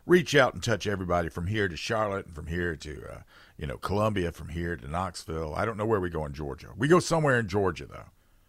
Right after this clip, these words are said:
because we're so big. G S Plumbing Talk Line is one eight hundred nine zero five zero nine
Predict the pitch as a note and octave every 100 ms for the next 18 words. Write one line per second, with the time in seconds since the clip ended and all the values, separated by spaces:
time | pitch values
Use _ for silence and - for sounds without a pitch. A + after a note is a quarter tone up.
0 | _ _ _ - - - - - - D#2+
1 | D2 D2+ - - - - _ _ _ _
2 | _ _ - _ - C3+ A#2 C3+ B2 G#2
3 | C#3 C#3+ A#2 F#2+ D#2+ F#2 F#2+ E2 G2+ E2
4 | D#2+ E2+ D2+ D#2+ D2 F#2 E2+ C#2 D#2 D2
5 | D2 C#2+